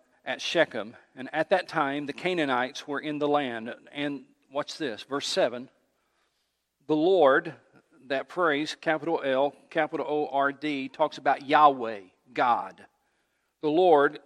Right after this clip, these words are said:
Yahweh God, appeared to Abram and said,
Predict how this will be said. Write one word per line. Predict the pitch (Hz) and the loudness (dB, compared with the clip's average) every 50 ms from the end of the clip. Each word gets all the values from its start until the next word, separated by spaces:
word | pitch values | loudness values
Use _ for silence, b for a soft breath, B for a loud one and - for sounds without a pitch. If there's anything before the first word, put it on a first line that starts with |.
| _ _ | _ _
Yahweh | - 135 143 156 160 160 165 175 170 | -4 4 6 6 6 6 4 0 2
God, | 143 156 143 127 120 117 113 123 - - | 2 2 4 4 2 0 -2 -4 -6 -8
appeared | 139 135 - - 185 190 196 190 180 175 160 - _ - | -10 -10 -8 -8 -6 -4 -4 -4 -4 -6 -12 -14 _ -12
to | 170 - - 165 170 165 | -12 -8 -4 -4 -4 -4
Abram | 139 123 131 117 117 131 139 _ _ _ _ _ _ _ _ - | -4 -4 -6 -6 -6 -8 -16 _ _ _ _ _ _ _ _ -10
and | 143 143 135 | -8 -8 -6
said, | - - - 208 185 156 135 123 123 131 123 | -6 -4 -2 -2 0 0 2 0 0 -2 -6